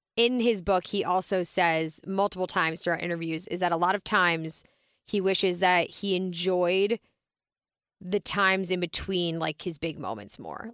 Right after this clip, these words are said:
like, all of the work that it took him to get to certain points. But he was so focused on the work and so focused on trying to get to the next big thing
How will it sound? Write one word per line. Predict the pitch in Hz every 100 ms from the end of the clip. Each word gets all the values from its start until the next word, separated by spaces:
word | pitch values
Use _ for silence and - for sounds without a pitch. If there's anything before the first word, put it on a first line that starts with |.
| -
like, | 202 190
all | 208
of | 214
the | 202
work | 175 196 190
that | - 165
it | 165
took | 175 -
him | 160
to | 151 160
get | 175 - -
to |
certain | 180 156 127
points. | - 117 113
But | -
he | 175
was | 185
so | - 202
focused | - 254 269 208 185 - - - - _
on | 202
the | 190
work | 180 277 240 214 175
and | 196
so | 214 196
focused | 208 202 196 -
on | 185
trying | - 208
to | 190
get | 185 185
to | 196
the | 180
next | 175 -
big | 180 170
thing | 254 240 190